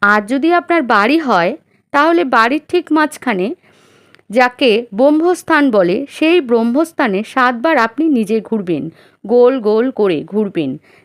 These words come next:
তার সেই ঠিক, উম, তারপর সেই ফিটকিরিটা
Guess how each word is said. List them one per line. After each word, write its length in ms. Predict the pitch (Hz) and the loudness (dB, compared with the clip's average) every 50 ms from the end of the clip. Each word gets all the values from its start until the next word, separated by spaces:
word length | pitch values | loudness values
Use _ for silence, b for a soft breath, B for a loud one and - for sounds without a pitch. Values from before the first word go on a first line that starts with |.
| b b - | b b -2
তার 200 | 247 240 247 254 | 0 0 0 -2
সেই 260 | - - 349 359 339 | -2 -2 -2 -2 0
ঠিক, 200 | - - 311 - - | -2 -4 -8 -6 -4
উম, 320 | 196 190 180 170 170 175 | -4 -4 -2 -4 -4 -4
তারপর 500 | - 233 233 240 254 247 - 302 240 208 220 226 | -2 0 0 0 0 0 0 2 2 2 0 -2
সেই 200 | - - 240 262 - - | -4 -4 -4 -4 -4 -4
ফিটকিরিটা 640 | - 269 269 - - - 349 349 339 - 208 190 | -4 -4 -4 -4 -4 -2 -2 0 0 0 0 -2